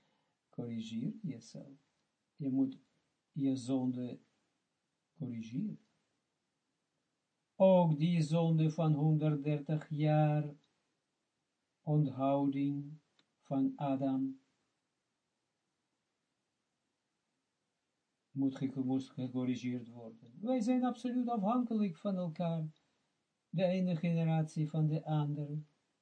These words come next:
Als de ene generatie iets verkeerds doet, dan moet het een andere generatie,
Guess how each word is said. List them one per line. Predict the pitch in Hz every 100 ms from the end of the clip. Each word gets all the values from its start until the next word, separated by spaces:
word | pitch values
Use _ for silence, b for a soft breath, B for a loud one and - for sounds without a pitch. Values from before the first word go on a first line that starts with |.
| _ _ _ _ _ _ _ _ _ _ _ _ _
Als | - 170 180 160
de | 160 180
ene | 214 285 311
generatie | 233 214 185 170 151 143 - 151
iets | 147 147 -
verkeerds | 151 143 - 143 135 135 131
doet, | 135 143 165 226 - _ _ _ _
dan | 147 165 160 151
moet | 135 135 131
het | 151 156 _
een | 135 156 175 165
andere | 127 123 123 139 147
generatie, | 147 160 156 165 165 160 - 185 208